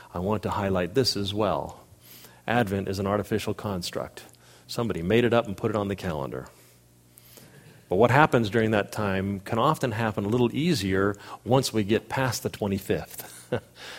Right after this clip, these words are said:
Because between now and the twenty-fifth, I know that my son is scrambling around learning the art of last-minute shopping, saying, "Oh my gosh, I got people I gotta buy presents for."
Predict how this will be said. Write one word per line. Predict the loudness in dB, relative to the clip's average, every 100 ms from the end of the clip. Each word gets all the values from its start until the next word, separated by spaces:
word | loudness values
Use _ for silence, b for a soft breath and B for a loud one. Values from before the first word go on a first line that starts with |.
| B
Because | 0 4 2
between | 2 2 2
now | 4 4
and | 4
the | 0
twenty-fifth, | 0 0 0 2 2 0 -6 -4
I | 0
know | 4 4 6
that | 4
my | 4 4
son | 4 4
is | 4
scrambling | 0 0 2 4 4 4
around | 4 4 6
learning | 6 6 4
the | 6
art | 6 4
of | 4
last-minute | 6 4 4 0 -2 2
shopping, | 2 2 -2 -2
saying, | -2 2
"Oh | 2 2
my | 2
gosh, | 4 2 4
I | 2
got | 0 2
people | 4 4
I |
gotta | 6 6
buy | 6
presents | 6 4 4
for." | 2 4 4